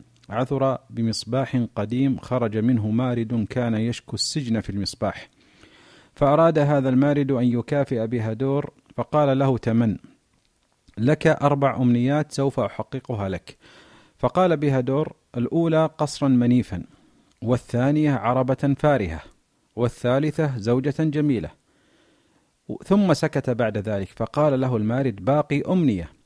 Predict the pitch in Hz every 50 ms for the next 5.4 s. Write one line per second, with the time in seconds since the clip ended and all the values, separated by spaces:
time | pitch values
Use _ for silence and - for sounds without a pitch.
0 | _ _ _ - - - - _ _ - 147 143 - 170 175 170 165 151 101 151
1 | 135 135 135 123 147 151 143 139 135 131 123 - - - 139 127 120 113 - -
2 | 110 101 92 95 90 85 - - 85 - - - - - - _ _ _ _ _
3 | _ _ _ _ _ _ _ _ _ _ _ _ _ _ _ _ _ _ _ _
4 | - - _ _ - 110 107 92 120 123 120 113 110 - _ - 98 - - 123
5 | 120 110 110 113 113 - - -